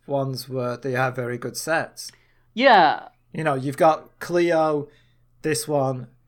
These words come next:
Speaker 1: Jack, and, uh,
Speaker 2: Don't Lose Your Head?
Speaker 1: What's the other one?
Speaker 2: Khyber?
Speaker 1: Yeah, I guess
Speaker 2: Khyber?
Speaker 1: so. Don't Lose Your Head.
Speaker 2: Yeah.
Speaker 1: Carrying Up the Khyber. But even those are a bit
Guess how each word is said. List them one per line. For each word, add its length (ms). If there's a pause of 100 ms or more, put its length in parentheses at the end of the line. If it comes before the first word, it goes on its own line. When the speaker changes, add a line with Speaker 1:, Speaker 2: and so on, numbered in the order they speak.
(380)
Speaker 1:
Jack, 640 (560)
and, 720
uh, 560 (760)
Speaker 2:
Don't 180
Lose 160
Your 100
Head? 240 (460)
Speaker 1:
What's 160
the 80
other 120
one? 180 (580)
Speaker 2:
Khyber? 500 (320)
Speaker 1:
Yeah, 280
I 100
guess 100
Speaker 2:
Khyber? 80
Speaker 1:
so. 240 (120)
Don't 120
Lose 200
Your 100
Head. 180
Speaker 2:
Yeah. 160 (520)
Speaker 1:
Carrying 260
Up 100
the 80
Khyber. 560 (420)
But 120
even 180
those 300
are 80
a 40
bit 340